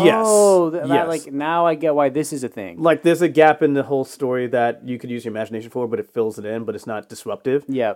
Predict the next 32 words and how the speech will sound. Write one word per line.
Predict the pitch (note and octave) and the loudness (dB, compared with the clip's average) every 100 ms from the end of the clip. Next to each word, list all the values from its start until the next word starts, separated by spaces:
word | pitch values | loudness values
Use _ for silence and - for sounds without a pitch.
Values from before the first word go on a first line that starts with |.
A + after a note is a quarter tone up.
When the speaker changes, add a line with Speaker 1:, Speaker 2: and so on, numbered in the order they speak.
| - | 2
Speaker 1:
That, | C#3 C3 | 2 2
that's | C3+ A#2+ B2+ | -2 -2 -4
okay. | G#2 F2+ - | -6 -10 -6
Speaker 2:
Yeah, | B2 F#2+ | -4 -4
Speaker 1:
Yeah, | G#2+ | -6
that's | - | -10
Speaker 2:
yeah. | C3 B2 G#2 | -6 -4 -2
Speaker 1:
perfectly | B2 - | -4 -4
Speaker 2:
And | E3+ | -6
I | |
Speaker 1:
fine. | E3 | -6
Speaker 2:
think | G#3 | -6
that | G3 D#3+ | -4 -4
this | C#3+ D3 - | -6 -10 -8
one | D#3 D#3 C#3 _ _ - | -6 -6 -8 _ _ -4
does | B2+ | -2
that | C#3 D3 | 0 -4
too, | D3 C#3+ E3 | -2 -2 -2
in | C3 | -4
adding | A#2 A#2+ B2 | -4 -6 -6
this | A#2 - | -10 -12
kind | B2 A2+ | -12 -12
of | G#2 | -12
hint | - A#2+ B2 | -12 -10 -10
of | G#2 | -12
this | G#2 | -14
backstory | - A2 A#2 A#2 A#2 | -10 -10 -10 -12 -12
between | G#2+ - A2 G#2 G2+ _ _ - | -14 -16 -16 -14 -16 _ _ -12
Ethan | A#2+ G#2+ | -12 -10
Hunt | A2+ A2 | -12 -12
and | G2+ | -10
Gabriel. | G2 G#2 G#2+ A#2 A#2 B2 | -6 -6 -6 -6 -6 -6